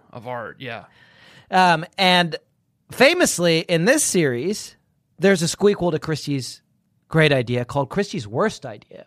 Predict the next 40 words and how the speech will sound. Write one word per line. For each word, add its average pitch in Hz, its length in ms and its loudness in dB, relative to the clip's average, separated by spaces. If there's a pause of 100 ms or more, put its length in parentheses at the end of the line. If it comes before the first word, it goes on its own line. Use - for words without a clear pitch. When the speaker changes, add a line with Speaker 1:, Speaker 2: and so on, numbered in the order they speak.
Speaker 2:
which 156 240 -8
introduces, 139 880 -8
uh, 113 340 -8
a 127 80 -6
dark 160 220 0
timeline 107 680 -10
and, 113 440 -12 (260)
uh, 110 380 -12 (680)
creates 139 840 -6
the 131 160 -4
necessity 120 520 -6
for 123 200 -14
the 147 80 -12
Hatchet 196 320 -2
reading 156 260 -10
order, 135 320 -10
which 127 240 -12
I 113 80 -10
will 110 140 -10
refer 104 300 -16
you 101 100 -12
back 92 380 -14
to, 90 360 -18 (160)
um, 80 480 -20 (160)
the 110 140 -16
archives 113 680 -6 (360)
Speaker 1:
I - 100 -4
think 392 200 -6
if - 220 -8
Speaker 2:
in 175 220 0
order 139 220 0
to 123 60 -4
Speaker 1:
anything, 120 140 -4
Speaker 2:
unpack. 123 640 -2 (340)
Speaker 1:
this 180 300 -6
book 180 240 -8
is 143 120 -8
a 139 160 -4
squeakquel 156 880 -10 (100)
to 127 340 -12